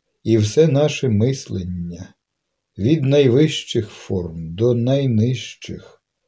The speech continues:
позначені надмірною важливістю історії кохання як головної історії.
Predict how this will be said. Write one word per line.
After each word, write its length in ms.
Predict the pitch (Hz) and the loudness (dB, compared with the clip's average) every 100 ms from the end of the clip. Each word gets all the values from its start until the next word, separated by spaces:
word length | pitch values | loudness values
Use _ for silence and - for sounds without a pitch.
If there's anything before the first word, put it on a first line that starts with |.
| _ _ _ - | _ _ _ 2
позначені 1040 | 117 98 98 98 123 135 - 131 123 117 | 2 4 2 2 2 -2 -4 -4 -2 0
надмірною 1120 | 107 104 95 95 104 135 120 123 123 120 120 | 2 0 0 -2 0 0 -2 -4 -2 -2 -2
важливістю 1300 | 98 101 90 90 101 123 113 120 110 - - 113 110 - | -2 -4 -6 -6 -4 -4 -4 -6 -10 -16 -8 -6 -6 -8
історії 920 | 107 - - - 120 113 101 95 98 | -8 -10 -10 0 2 4 0 -2 -6
кохання 1040 | - 90 - - 139 156 160 160 151 139 135 _ _ _ _ _ _ _ - | -10 -14 -12 -4 -2 -2 -4 -8 -8 -8 -8 _ _ _ _ _ _ _ 0
як 260 | 107 110 | 2 2
головної 1160 | 90 101 113 107 98 92 95 120 135 117 117 - _ - | 2 2 4 2 2 -2 0 0 0 -4 -10 -12 _ -6
історії. 1080 | 110 107 - - 110 104 92 78 80 71 | -6 -4 -12 -10 -4 -2 -4 -10 -16 -20